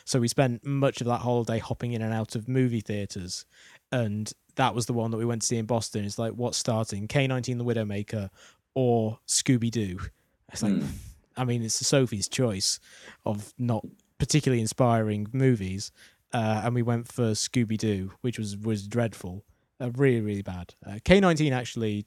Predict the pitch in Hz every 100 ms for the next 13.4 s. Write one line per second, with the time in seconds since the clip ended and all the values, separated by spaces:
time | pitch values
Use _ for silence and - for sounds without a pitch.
0 | _ - 117 95 98 95 87 135 202 -
1 | 190 165 156 - 156 135 139 127 123 127
2 | 127 123 120 117 110 - 101 - - -
3 | - 127 120 123 120 110 117 110 113 110
4 | 107 123 107 107 113 104 104 101 117 107
5 | 98 101 110 - - 104 104 101 92 101
6 | 95 - _ - - _ - - 123 107
7 | 104 98 92 - - 175 170 165 160 151
8 | 160 160 156 151 160 - 165 170 175 202
9 | 214 - 247 208 120 117 123 117 123 101
10 | 98 113 - 120 139 131 - _ _ _
11 | 131 127 110 - - _ _ _ - 131
12 | 110 - 110 101 98 98 - 95 - -
13 | - - - -